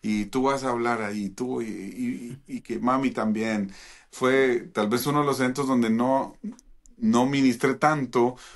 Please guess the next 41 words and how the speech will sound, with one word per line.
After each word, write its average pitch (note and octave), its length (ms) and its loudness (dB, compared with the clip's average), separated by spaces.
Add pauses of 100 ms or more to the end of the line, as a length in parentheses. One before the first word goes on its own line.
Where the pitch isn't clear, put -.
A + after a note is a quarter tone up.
(120)
porque A#2+ 300 0
yo C3 40 2
estaba D#3 340 -2
tan D#3+ 220 -2
agradecido C3+ 640 -2
con B2+ 160 -6
el G2+ 80 -4
Señor, G2+ 460 -2
estaba A#2 380 -4
tan C3 240 -2
feliz, A#2+ 600 0 (400)
y, F#2+ 460 -6 (440)
y A#2 200 0
qué, C3+ 280 2
qué D#3 120 0
importante D#3 560 2
es C#3 80 0
solo D3 280 4
decirle C3+ 320 2
al C3 80 0
Señor, A#2+ 320 -2
"Gracias B2 440 -2
por G2+ 220 -4
mi, F#2+ 540 -4
mi C3 320 -4
esposa, A#2+ 520 0
por F#2+ 180 -4
mi F#2 100 -2
esposo", C3 500 -4
por... F#2+ 260 -6 (480)
a G2 100 -2
veces B2 440 0
damos B2 360 2
por A2 200 4
hecho A#2 240 0
que G#2+ 140 -2
vamos A2 300 2
a G#2 40 -8
estar A2 280 2
vivos A#2 340 2
siempre A2+ 580 -2